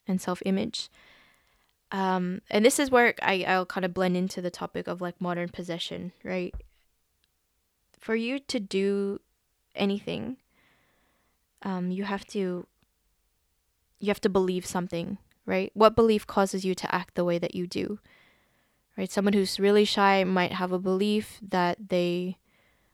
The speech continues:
will not be heard, right? Or someone who is, yeah, very guarded and very aggressive might believe that they are threatened, like, to protect themselves.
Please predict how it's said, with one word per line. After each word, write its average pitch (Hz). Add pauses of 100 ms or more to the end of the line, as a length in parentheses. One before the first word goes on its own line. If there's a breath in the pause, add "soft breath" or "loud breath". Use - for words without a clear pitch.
(100)
will 185
not 175
be 180
heard, 196 (1200 soft breath)
right? 190
Or 185
someone 180 (160)
who 180 (200)
is, 185 (460)
yeah, 208
very 185
guarded 190 (420)
and 185
very 180
aggressive 190
might 185
believe 180
that -
they 175
are 175
threatened, 196 (840 soft breath)
like, 180
to 180
protect 220
themselves. 214